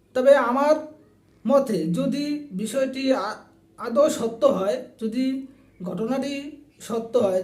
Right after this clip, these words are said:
তবে জড়িত যিনি আছেন আয়ুব আলী, অবশ্যই তাকে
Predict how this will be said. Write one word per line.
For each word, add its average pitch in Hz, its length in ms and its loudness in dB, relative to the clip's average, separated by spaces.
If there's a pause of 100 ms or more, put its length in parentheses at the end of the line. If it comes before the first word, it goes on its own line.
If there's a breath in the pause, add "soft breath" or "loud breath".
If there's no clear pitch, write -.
তবে 233 460 2 (500)
জড়িত 247 480 4 (320)
যিনি 262 320 0
আছেন 247 640 -2
আয়ুব 220 300 6
আলী, 226 400 0 (960)
অবশ্যই 285 600 -4
তাকে 247 360 4